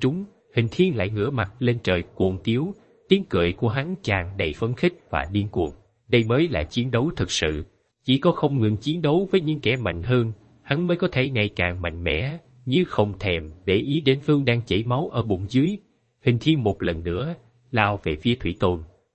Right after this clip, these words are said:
Cùng lúc đó, hắn ném chiếc rìu ra ngoài theo một đường cong vòng cung. Thủy Tôn hơi nghiêng người để tránh né. Ngay lập tức, Hình Thiên đột ngột xuất hiện ở bên trái Thủy Tôn. Thủy Tôn hơi ngạc nhiên, tốc độ của Hình Thiên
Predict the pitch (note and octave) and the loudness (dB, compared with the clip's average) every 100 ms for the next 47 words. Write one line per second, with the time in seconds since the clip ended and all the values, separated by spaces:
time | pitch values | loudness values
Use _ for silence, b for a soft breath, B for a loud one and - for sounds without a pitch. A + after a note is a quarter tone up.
0 | - G2+ G2+ B2+ - G#2+ C3+ F3 - _ | -2 0 0 -2 0 -2 -2 -10 -16 _
1 | _ - E3+ F3+ F3 F#3 G#3+ - A2+ G#2+ | _ -4 0 2 2 2 -2 0 0 2
2 | C3 B2+ G2+ F#2+ F#2 - A#2 G2 A2+ G2 | -2 -2 0 0 -2 -2 -2 -2 -2 -2
3 | F2 B2+ B2 G2 D#2 - B2+ B2 - b | -2 -2 -2 -2 -4 2 2 2 -6 b
4 | b b - C3+ D3+ D#3 C3 C#3 C3 D3+ | b b -2 0 4 4 4 0 0 -2
5 | B2+ G2+ E2 D#2 F2+ G#2+ C3+ D#3+ B2+ D#3 | -2 -2 -2 0 -2 0 -2 0 0 0
6 | G3 _ _ - E3+ A#2 - G#3 A3 - | -4 _ _ -2 2 2 0 0 -2 -4
7 | _ _ B2 A#2 D#3+ C#3 G2+ - G#2 F#2 | _ _ -2 0 0 2 0 0 0 0
8 | - F#3 - E2+ E2 - C3 B2 C#3+ C#3 | -2 -4 -2 -2 -2 -2 -2 0 -2 0
9 | F#2 - A2+ A#2 A2+ _ _ _ - B2 | -2 2 2 0 -4 _ _ _ 0 2
10 | C#3+ C#3 A2 A#2 A2 E2 - A#2 G2+ G2 | 4 2 2 0 0 -4 -4 -2 -2 -4
11 | _ _ - F3 - F2+ - A2 F#2 - | _ _ -2 0 2 0 2 0 -2 -2
12 | A2+ G2 | 0 0